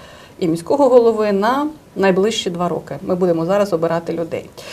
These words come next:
Як не помилитися у виборі? Як, е, для себе ви це розумієте? Я би хотіла з вами поговорити, тому що ви людина, яка, е, має свою роль,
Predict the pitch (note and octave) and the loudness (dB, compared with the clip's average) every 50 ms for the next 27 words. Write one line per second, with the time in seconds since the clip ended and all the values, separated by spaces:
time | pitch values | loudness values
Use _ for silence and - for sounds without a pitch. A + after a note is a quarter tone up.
0 | - - - - - G3 D4 E4+ E4+ G#4 E4+ E4+ E4 E4 D4 C#4+ C#4+ C#4 D4 C#4 | -14 -16 -16 -12 2 2 2 6 8 6 6 8 6 6 4 4 4 4 4 2
1 | C4 A3 G3+ G#3 - G3 F#3+ F#3+ F#3 F3+ G3 G#3 G3 E3 E3 E3+ E3+ D3+ C#3 - | 2 0 -4 0 2 2 4 4 2 4 4 4 4 4 4 2 2 2 0 -2
2 | - - - - - - - - - F3+ F#3 B3+ C#4+ D#4 D#4 - - C4 C4+ B3+ | -6 -10 -16 -20 -20 -20 -20 -14 -10 2 4 6 6 6 2 0 0 4 6 6
3 | B3+ B3 G#3 G3 G#3+ A#3 A#3+ A#3 - - B3+ B3 A#3+ G3 G3 F#3+ F#3 F#3+ F#3+ - | 8 6 6 4 4 4 4 2 4 6 8 8 8 6 4 2 2 0 0 2
4 | G3+ F#3+ F#3 F#3 F3 F#3 F#3 F#3+ G#3 A#3+ C4+ C4 A#3+ A#3+ - G3+ F#3+ F#3+ G3 F#3+ | 2 2 2 2 2 2 2 2 2 0 0 0 0 0 2 2 4 4 4 4
5 | F#3+ G3 F#3+ - G3+ G#3 G#3 G3 F#3+ F#3 F#3 F#3 G3 G3 F#3+ F3+ F#3 F#3+ F#3 F3+ | 4 2 0 0 -2 0 2 2 2 2 2 2 4 4 4 2 0 -2 0 0
6 | A3 G#3+ A#3+ B3+ C#4 D#4+ E4 E4 D4+ B3+ B3+ - A#3 B3 C4 C#4 C#4 - - - | 2 6 8 8 8 6 4 2 2 0 2 0 0 0 0 -2 -2 -4 -6 0
7 | - C4 B3 A3+ A#3+ C4+ C#4 D4 C#4 C#4 C#4 C4+ - - - - - - - - | 2 2 4 4 2 2 2 2 0 -2 -4 -8 -12 -20 -20 -20 -20 -20 -20 -20
8 | - - - - - - - - - - G#3+ A3 A3+ A3 G#3+ C4 C#4+ C#4 C4 B3 | -20 -20 -20 -20 -20 -20 -20 -16 -10 -6 -2 -2 0 0 2 2 2 2 2 4
9 | A#3 A#3 A3+ A#3 A#3 B3 B3+ B3 B3 B3 B3 - - - - - - - - - | 4 4 2 4 4 4 4 4 2 0 -4 -8 -12 -14 -14 -16 -16 -18 -10 -6
10 | - G3 G3 G3 G3 G3+ A3 A#3+ B3+ C#4+ D#4+ C#4+ B3 A#3+ - - A3 A3 A#3+ A#3 | -2 -2 0 0 0 0 0 0 2 4 6 6 6 4 4 -2 0 0 2 4
11 | C4+ D4 B3 G#3+ F#3+ F3+ F3+ G3+ | 4 4 6 6 6 6 4 4